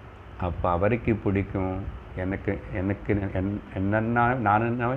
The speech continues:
எனக்கே என்ன பிடிக்கும், எல்லாருக்கும் பிடிக்கும். அதனால தான் அந்த கோபம், தாபம், குரோதம் இதெல்லாம் இருக்கக்கூடாது. ரஜோகுண சுபாவம் இதெல்லாம் படிச்சோம், நம்ம இங்க பேசிட்டோம்.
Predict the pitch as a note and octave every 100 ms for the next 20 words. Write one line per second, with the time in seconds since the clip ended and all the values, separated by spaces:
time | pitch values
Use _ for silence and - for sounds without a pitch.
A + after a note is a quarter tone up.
0 | A#2+ G#2+ A#2 D#3 C3+ A2+ G#2 G2+ F#2+ -
1 | F2+ G2 - - - - - - - -
2 | - - - - - - F#2 F2 F#2 A2
3 | A2+ G#2+ A#2+ - F2 E2+ - - - -
4 | - - - - - - - - - -
5 | F#2+ B2 B2 A2 A2 G2+ F#2 - A2 A2
6 | G#2+ G#2 G2 F#2+ F#2+ G#2+ G2+ G#2 G2+ G2+
7 | G#2+ F#2 F2+ G2 G#2 G2+ F#2+ - - -
8 | - - - - - F2+ - - - -
9 | - F2 F#2 F#2 F#2 E2+ F2 - - F#2+
10 | G2+ A#2 A2+ G#2+ G#2 G#2 F#2 F2+ F2+ E2+
11 | - - - - - - - - - F2+
12 | A2 G#2+ G2+ - C#3 A#2+ G2+ F#2 - G#2
13 | G#2 - G2 A2+ -